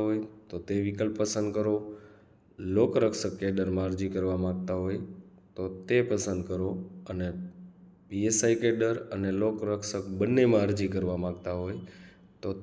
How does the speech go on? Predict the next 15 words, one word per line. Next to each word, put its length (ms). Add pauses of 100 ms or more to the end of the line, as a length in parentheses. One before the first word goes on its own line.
(100)
ત્રીજા 340
નંબરનું 420
ઓપ્શન 340
તમારે 320 (140)
સિલેક્ટ 400
કરવાનું 480
રહેશે. 320 (3000)
તેમાં 460
માજી 420
સૈનિકો 400 (100)
માટે 260 (160)
ગુજરાત 460
રાજ્ય 420 (1500)
સેવા 400 (440)
નિયમો 480